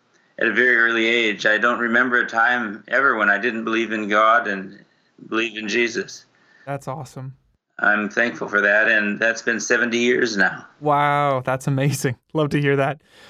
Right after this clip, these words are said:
Speaker 2: Uh, n-, now, Wayne, with our short period of time, I'm gonna jump right to the point of our, of our conversation. Your, your recent book, Christian Ethics: An Introduction to Biblical Moral Reasoning, it's releasing very soon. Excited about it. A-, and then really the first thing I wanna ask you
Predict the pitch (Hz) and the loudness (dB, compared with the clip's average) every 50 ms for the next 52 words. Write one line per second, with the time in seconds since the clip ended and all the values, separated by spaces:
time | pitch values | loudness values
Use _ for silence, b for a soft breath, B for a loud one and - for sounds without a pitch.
0 | 196 180 - 185 175 175 175 175 151 180 185 - - 202 175 180 180 170 175 175 | -12 -2 2 4 6 6 6 4 2 0 -4 -2 2 4 4 6 6 4 4 2
1 | 175 170 170 165 185 170 - - 196 190 185 - 180 170 160 151 151 - 170 160 | 2 2 2 2 2 2 2 2 2 0 2 2 2 2 2 2 0 0 0 2
2 | 160 151 143 139 156 156 135 - 160 147 151 143 147 147 160 156 - - 156 139 | 2 2 0 0 0 0 0 0 -2 0 0 2 2 2 0 -2 -4 -2 0 0
3 | 139 131 - - 160 156 151 147 143 151 139 127 139 135 131 131 131 131 127 B | 0 -2 -2 0 0 2 2 0 -2 -2 0 2 2 4 4 4 2 0 -2 B
4 | B B B B - 135 143 139 151 151 143 135 127 - 151 151 151 - - 151 | B B B B -2 0 0 2 2 2 0 0 0 0 0 0 2 2 0 0
5 | 139 139 160 165 175 170 170 185 214 208 - - 202 180 160 139 160 147 147 147 | 2 2 0 2 2 4 4 4 4 2 2 0 0 0 0 2 2 2 2 0
6 | - - - - 180 170 - 185 170 147 139 139 - 165 160 165 - 156 139 135 | -4 -4 0 0 0 2 2 2 2 2 2 0 0 -2 -2 -2 -2 -2 0 2
7 | 156 160 160 - 156 156 156 156 - - 175 156 147 - 143 127 - 156 151 156 | 2 2 2 2 2 2 2 0 0 0 0 0 0 0 -2 0 0 0 2 2
8 | 156 156 - - 151 147 143 - 147 143 143 143 143 135 135 127 135 147 160 151 | 0 0 0 0 0 0 0 0 0 2 2 4 4 2 2 2 2 2 2 2
9 | 139 143 131 135 160 160 b b b b - - 175 180 185 208 185 - 185 160 | 2 0 0 0 0 -2 b b b b -4 0 2 2 2 2 2 2 2 2
10 | 139 156 175 202 190 - - 165 147 143 156 180 - - - - 170 160 156 143 | 4 4 2 2 0 0 0 0 2 2 0 0 -2 -4 -2 0 0 2 2 2
11 | 131 139 127 135 160 180 - b b b b b b b b - - - - 208 | 2 2 2 2 0 -2 -4 b b b b b b b b -6 -4 0 2 4
12 | 214 214 247 381 415 370 - - - 202 247 269 - - - - 180 160 151 143 | 4 4 6 4 4 4 2 0 0 0 0 2 0 -2 0 0 2 2 2 2
13 | 147 156 156 135 139 147 165 170 - - - - 151 143 135 131 131 127 | 2 2 2 2 2 0 0 -2 -4 -6 -2 0 2 2 2 2 0 -2